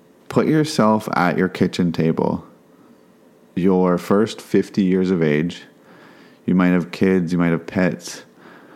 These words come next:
but really kind of build out what type of a table do you want. Do you want a round table, a square table? What is the table made out of? Look at the style of the glasses and mugs that you're using.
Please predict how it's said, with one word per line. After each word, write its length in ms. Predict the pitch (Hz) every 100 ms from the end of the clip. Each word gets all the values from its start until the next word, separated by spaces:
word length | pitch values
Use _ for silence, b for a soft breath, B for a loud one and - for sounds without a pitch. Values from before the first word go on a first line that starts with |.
| B B -
but 260 | 101 -
really 300 | 101 120 131
kind 240 | 127 135 127
of 180 | 95 -
build 300 | 98 107 98
out 340 | 101 98 - -
what 180 | 98 -
type 240 | 113 113
of 120 | 110 87
a 60 |
table 360 | 85 85 78 78
do 100 | 76
you 80 | 65
want. 340 | 67 50 -
Do 80 | 87
you 60 |
want 160 | 85 85
a 80 | 76
round 320 | 78 90 87
table, 380 | 90 85 82 80
a 40 |
square 380 | - - 80 80
table? 500 | - 80 78 82 80
What 140 | 87
is 120 | 92 90
the 60 |
table 320 | - 92 85
made 240 | 78 78 82
out 180 | 80 82
of? 300 | 82 80 - B B B B -
Look 180 | 95 107
at 60 |
the 100 | 104
style 520 | 101 - 87 90 95
of 120 | 98 87
the 80 |
glasses 540 | 87 85 82 85 90 87
and 160 | 82
mugs 460 | 78 82 87 82 -
that 160 | 87 82
you're 140 | 87
using. 520 | 85 85 90 87 87